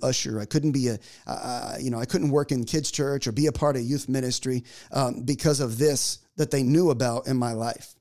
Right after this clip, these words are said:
or because of where I work." And so they carry that hurt feeling like they're disqualified based on their activity in the past.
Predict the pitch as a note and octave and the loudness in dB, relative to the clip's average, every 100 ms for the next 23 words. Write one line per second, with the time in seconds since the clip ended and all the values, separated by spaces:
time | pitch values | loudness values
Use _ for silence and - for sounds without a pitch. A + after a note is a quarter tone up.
0 | _ _ _ _ _ _ _ _ _ _ | _ _ _ _ _ _ _ _ _ _
1 | _ _ _ _ _ _ _ _ _ _ | _ _ _ _ _ _ _ _ _ _
2 | _ D#3 D3+ C#3+ - D3+ C3+ C3 B2 D3 | _ 2 4 4 4 4 4 2 2 4
3 | B2+ A#2+ C3 A#2+ - - _ _ _ _ | 2 0 -2 -4 -14 -20 _ _ _ _
4 | _ _ _ _ _ _ _ _ _ _ | _ _ _ _ _ _ _ _ _ _
5 | _ _ _ _ _ _ - - E3 D#3+ | _ _ _ _ _ _ -10 0 2 2
6 | F3+ D#3+ D3+ B2 D#3 - - F#3 A#3 A3+ | 4 4 4 4 0 0 0 2 2 2
7 | D#3+ C#3+ C#3 - G#3+ F3 - F3+ F3 D#3+ | 2 0 -2 -2 -2 -2 -4 0 2 2
8 | D3+ C3+ C#3 D#3 C#3 B2+ D#3 D#3+ C3+ - | 2 2 2 2 0 -2 -2 -2 -2 -6
9 | - - _ _ _ _ _ _ _ _ | -10 -16 _ _ _ _ _ _ _ _
10 | _ - - E3 F3 - D#3 C#3+ B2+ - | _ -20 0 2 2 2 2 2 0 -4
11 | _ - D3+ D3+ D3+ - C#3+ C#3 - F#3 | _ -2 2 4 2 0 -2 -2 -2 0
12 | D#3 C3+ B2+ C3 A#2+ D#3 D#3 E3+ - - | 0 0 0 -2 -2 -2 -2 -2 -6 -8